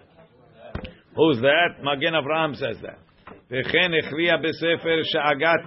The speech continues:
Aryeh. That's the opinion of the Sha'agat Aryeh. Al ken yesh lazhir lanashim. We have to warn the ladies.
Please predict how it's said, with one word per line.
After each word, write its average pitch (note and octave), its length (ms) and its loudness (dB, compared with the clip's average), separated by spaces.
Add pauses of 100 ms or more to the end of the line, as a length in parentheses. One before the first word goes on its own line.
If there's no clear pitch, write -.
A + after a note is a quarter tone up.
Aryeh. C#3+ 540 0
That's C3 240 -2
the D#3 160 0
opinion D#3+ 320 -2
of D3+ 80 4
the C#3+ 160 0
Sha'agat C#3 480 2
Aryeh. D3 720 0 (320)
Al B2 160 2
ken E3+ 300 0
yesh E3 340 2
lazhir D3+ 500 2
lanashim. D3+ 720 0 (460)
We B2 100 0
have D#3 240 2
to D3 80 2
warn D3 240 0
the C3+ 80 2
ladies. D#3 420 2